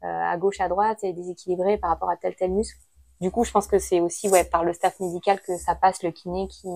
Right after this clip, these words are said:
qui va vraiment donner des exercices personnalisés, euh,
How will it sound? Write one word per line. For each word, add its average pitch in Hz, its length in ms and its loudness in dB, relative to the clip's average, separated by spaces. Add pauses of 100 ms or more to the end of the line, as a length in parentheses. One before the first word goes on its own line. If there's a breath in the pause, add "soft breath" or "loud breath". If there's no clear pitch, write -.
(160)
qui - 140 -20
va 175 100 0
vraiment 180 260 -2 (400)
donner 190 280 0
des 190 180 4
exercices 185 520 0
personnalisés, 190 920 -2
euh, 175 180 -8